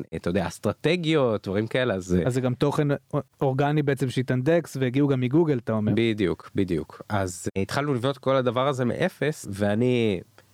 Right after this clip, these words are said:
Speaker 1: מאוד, אה, התלהבתי מהרעיון, הייתי, רציתי מאוד להיות חלק מזה, מן הסתם בגלל שאני גם הגעתי מקונברג'ן, אז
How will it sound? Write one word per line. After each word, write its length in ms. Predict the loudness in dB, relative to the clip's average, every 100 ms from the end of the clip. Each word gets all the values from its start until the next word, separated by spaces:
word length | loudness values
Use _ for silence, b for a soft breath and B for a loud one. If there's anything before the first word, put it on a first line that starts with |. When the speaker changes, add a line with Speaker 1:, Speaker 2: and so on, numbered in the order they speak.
| _ -2
Speaker 1:
מאוד, 420 | 0 2 0 2
אה, 280 | 2 2 0
התלהבתי 400 | 0 -2 0 0
מהרעיון, 680 | 0 2 0 2 0 0 -4
הייתי, 380 | -10 -6 -4 0
רציתי 520 | 0 0 -2 -2 0
מאוד 220 | 2 2 2
להיות 200 | 0 0
חלק 300 | 0 0 0
מזה, 280 | 0 0 -2 B B B
מן 120 | -2 0
הסתם 320 | -2 -2 -2
בגלל 380 | 0 0 0 -2
שאני 300 | -2 0 0
גם 300 | 0 -2 -4
הגעתי 280 | -2 -2 0
מקונברג'ן, 680 | -2 0 0 2 0 0 0
אז 220 | -2